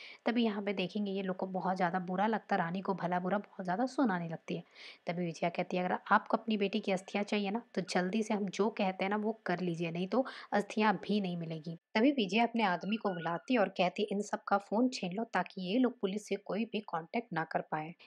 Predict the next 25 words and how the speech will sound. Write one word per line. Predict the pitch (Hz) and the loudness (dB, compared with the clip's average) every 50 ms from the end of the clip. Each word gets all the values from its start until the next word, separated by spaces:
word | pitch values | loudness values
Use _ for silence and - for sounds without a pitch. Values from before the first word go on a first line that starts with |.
| _ - 214 | _ -2 2
यहाँ | 214 226 247 | 4 4 4
वीर | 240 220 214 214 202 | 4 2 0 2 2
बैठा | 185 175 175 - - 226 | 2 0 0 0 0 -2
होता | 208 196 226 | 0 0 -2
है, | 214 | -2
तभी | - 220 233 | 0 0 0
सूरज | 226 - - 190 175 196 214 - - | 0 0 0 0 2 2 0 0 -2
आता | 180 175 - 226 | -4 -2 0 0
है | 208 196 220 | 0 2 2
और | 214 - 196 190 | 2 2 2 2
वीर | 180 180 190 190 | 2 0 0 0
के | - 214 | 0 0
मुंह | 208 180 175 | 0 0 0
में | 180 202 208 | -2 -4 -4
पानी | - - 160 170 170 180 | 0 0 0 0 0 -2
फेंक | - - 175 165 - - | -2 -2 -4 -4 -2 -4
देता | 170 160 - 170 | -6 -4 -4 -6
है | 165 - - - - - - - - - | -8 -8 -12 -20 -20 -20 -18 -10 0 0
और | 180 | 0
कहता, | 180 - - - - 214 | 2 2 0 2 2 2
"खाना | 208 - - - 170 180 196 | 0 2 -2 -2 2 2 0
खा | 190 - - 175 | 0 4 2 2
ले, | 165 170 165 165 _ _ - - - _ - | 2 2 -4 -6 _ _ -20 -20 -20 _ -2
तुझे | - 196 190 175 208 233 | 0 2 4 4 4 2
मैं | 226 226 220 | 2 2 -2